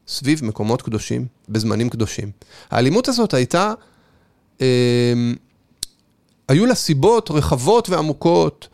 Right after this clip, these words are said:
הערבים חששו מההגירה הציונית,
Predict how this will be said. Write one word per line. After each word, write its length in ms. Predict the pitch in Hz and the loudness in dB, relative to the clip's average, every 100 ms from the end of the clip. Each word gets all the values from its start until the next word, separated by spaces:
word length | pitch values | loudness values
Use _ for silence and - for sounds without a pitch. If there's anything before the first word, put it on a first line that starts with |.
| _ _ - | _ _ -2
הערבים 960 | 123 120 - 127 123 120 208 220 165 160 _ _ _ - | 0 0 0 0 0 0 -2 -2 -6 -12 _ _ _ -6
חששו 520 | - 131 139 - 208 | -2 0 0 2 2
מההגירה 560 | 175 139 127 123 139 180 | 4 2 2 4 2 2
הציונית, 760 | - 147 123 139 170 143 - | 0 2 2 2 0 -2 -8